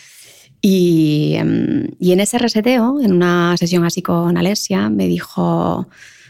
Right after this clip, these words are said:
"¿Pero a ti qué te piden las tripas? ¿Tú qué quieres?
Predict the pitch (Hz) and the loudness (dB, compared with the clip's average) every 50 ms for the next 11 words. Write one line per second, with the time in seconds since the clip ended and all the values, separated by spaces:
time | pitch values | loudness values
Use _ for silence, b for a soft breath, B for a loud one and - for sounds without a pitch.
0 | B B B B B _ _ _ _ _ _ _ _ _ _ _ _ - 214 202 | B B B B B _ _ _ _ _ _ _ _ _ _ _ _ -2 0 0
1 | 196 196 277 262 277 - 180 - - 165 156 156 160 147 - - - - - - | 2 0 2 2 2 2 2 2 2 2 2 2 0 -2 -4 -4 -6 -8 -10 -8
2 | - - - - - - - _ _ - 214 254 226 233 - 180 170 160 160 170 | -10 -10 -8 -8 -10 -10 -12 _ _ -2 0 0 0 0 0 0 0 2 0 -2
3 | 175 170 160 - - - - - - | -2 -2 -2 -2 -2 -2 -4 -6 -6